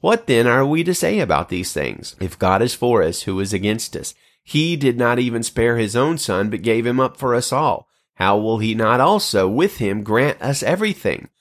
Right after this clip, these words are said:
Who can bring an accusation against God's elect? God is the one who justifies. Who is the one who condemns?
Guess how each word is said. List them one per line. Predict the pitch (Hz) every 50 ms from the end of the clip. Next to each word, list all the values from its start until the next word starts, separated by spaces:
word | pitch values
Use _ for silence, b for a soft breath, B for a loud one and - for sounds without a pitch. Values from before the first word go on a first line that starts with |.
| _ _ _
Who | - 254 285 262
can | - 277 262 240
bring | 220 254 254 247 240
an | 240 233
accusation | 226 220 220 - - 208 196 - 196 196 220 - - - 180
against | 147 110 107 110 98 87 - -
God's | - 85 69 69 80 78 -
elect? | 87 76 76 67 57 - - - - -
God | - 92 92 92 95
is | 101 107 107
the | - 110
one | 101 95 87 85 87
who | 87 85
justifies. | 82 - 95 90 95 - - 90 - - 60 - - - - - _ _ _ _ -
Who | 170 185
is | 214 202 -
the | 196
one | 196 196 196 190
who | 196 190 175
condemns? | - 190 175 190 196 208 196 180 - 151 - -